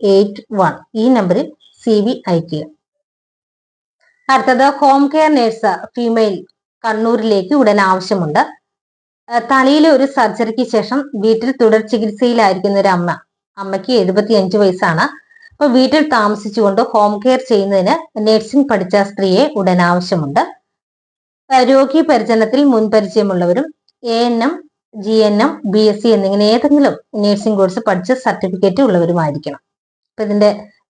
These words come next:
സാലറി വരുന്നത് ബി എസ് സി നഴ്സിന് നാൽപതിനായിരം രൂപ,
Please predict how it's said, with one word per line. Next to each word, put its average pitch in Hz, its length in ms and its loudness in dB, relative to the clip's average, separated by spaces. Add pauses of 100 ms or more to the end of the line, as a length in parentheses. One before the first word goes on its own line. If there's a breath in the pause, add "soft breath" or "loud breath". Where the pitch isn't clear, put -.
(120)
സാലറി 226 360 2
വരുന്നത് 220 580 0
ബി 185 160 -2
എസ് 247 280 0
സി 285 60 2
നഴ്സിന് 185 720 -2
നാൽപതിനായിരം 202 720 0
രൂപ, 180 260 0